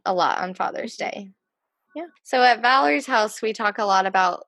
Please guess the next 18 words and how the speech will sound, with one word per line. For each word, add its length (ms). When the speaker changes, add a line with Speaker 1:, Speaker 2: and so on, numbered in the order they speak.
Speaker 1:
staying 440
connected 680
to 120
the 100
person 400
who 160
died 380
and 200
continuing 600
our 160
bond 500
with 180
them. 380
Can 180
you 160
think 300
of 160
ways 680